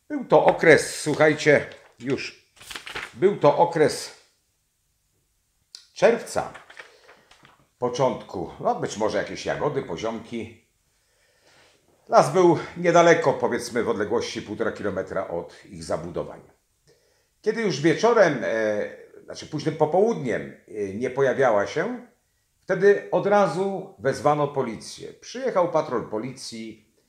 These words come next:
Policja spenetrowała całe gospodarstwo, które, w którym mieszkali ci, ta pani mieszkała. E, niestety ta penetracja nic nie dała i poczekano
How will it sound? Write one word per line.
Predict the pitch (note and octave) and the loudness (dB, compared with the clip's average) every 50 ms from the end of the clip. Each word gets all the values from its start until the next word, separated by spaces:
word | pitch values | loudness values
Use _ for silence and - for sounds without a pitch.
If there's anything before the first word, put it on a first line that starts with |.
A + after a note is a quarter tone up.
| _ _ _ _ _ _ - | _ _ _ _ _ _ -8
Policja | - G3 G3 E3 - F#3 D#3 | -8 -8 -8 0 0 0 0
spenetrowała | - - - F#3+ F#3 E3 - F#3 E3 D#3 F3+ F#3+ A3+ B3 E3+ - | 0 0 0 0 0 0 -4 -2 0 2 2 4 4 2 2 0
całe | - - F#3+ G3+ G#3 A3 G#3 | 0 0 0 2 2 2 2
gospodarstwo, | G#3+ F#3 - - G3 D#3+ C#3 G#2+ - - - - - G#2+ A#2 C#3 E3 G3+ G3+ - _ _ | 0 0 0 -2 0 2 2 2 2 -2 -12 -8 -6 -4 -4 -4 -4 -6 -10 -16 _ _
które, | _ - C#3+ C3 C3 B2+ B2 B2 B2+ | _ -6 0 2 4 4 4 4 2
w | B2 - - - G#2 | -2 -6 -12 -18 -16
którym | - - C3+ C3 C3 C3 C3 B2+ C3+ C3+ | -4 -4 -2 -2 -2 -4 -6 -12 -12 -8
mieszkali | C3 C3 - - - C3 A2 G#2 G2 F2+ | -8 -6 -6 -4 -2 0 0 0 -2 -8
ci, | - - F#2+ F2 F2 D#2+ - | -10 -14 -16 -16 -16 -16 -10
ta | - G#2+ - | -10 -8 -6
pani | - F#2+ F#2 G2+ G#2+ | -4 -6 -6 -6 -10
mieszkała. | G#2 G#2 - - G#2 F#2+ A2 D3+ A3 B3 A#3+ - _ _ _ _ _ _ _ _ _ _ _ _ _ _ _ _ _ _ - | -12 -12 -10 -8 -6 -6 -6 -6 -8 -12 -16 -18 _ _ _ _ _ _ _ _ _ _ _ _ _ _ _ _ _ _ -6
E, | C3 C3 B2+ B2 B2 B2 B2+ B2 - - - - _ _ | -2 0 2 4 4 4 2 0 -2 -6 -14 -20 _ _
niestety | - G3+ G3 - G#3+ G#3+ F3 | -2 -2 0 2 2 0 4
ta | D3 F#3 F3 | 2 2 2
penetracja | F#3+ G3 F3+ D#3+ G3 F#3+ F3+ - F#3+ F#3 E3+ E3 A#2+ | 2 0 0 0 2 2 2 2 2 2 2 2 0
nic | C#3 D3 E3 G#3 A3+ A3 - - C#3+ | 0 0 0 0 0 -4 -8 -8 -2
nie | E3 D3 B2+ | 0 0 2
dała | - F#2 D#2+ D2 C2+ D2+ F#2 A#2+ - - - - _ _ _ _ _ _ _ _ _ _ _ _ _ _ _ _ _ _ _ _ - | 2 0 -2 -2 -4 -6 -8 -10 -12 -12 -16 -20 _ _ _ _ _ _ _ _ _ _ _ _ _ _ _ _ _ _ _ _ -10
i | F#3+ F#3 F#3 F#3 F#3+ F#3+ F#3 F3 C#3+ D3+ - _ _ _ _ _ _ _ _ _ _ _ _ _ _ _ _ _ _ _ _ _ _ _ _ _ _ _ _ _ _ _ _ - | -8 -6 -4 -4 -4 -4 -6 -8 -10 -12 -18 _ _ _ _ _ _ _ _ _ _ _ _ _ _ _ _ _ _ _ _ _ _ _ _ _ _ _ _ _ _ _ _ -2
poczekano | D#3+ E3 D#3+ F3 E3 - - E3+ E3+ D3+ D3 C3 B2 A#2+ A#2+ A#2+ - - _ | -2 0 2 0 -2 2 2 2 2 2 2 2 0 0 -2 -4 -6 -14 _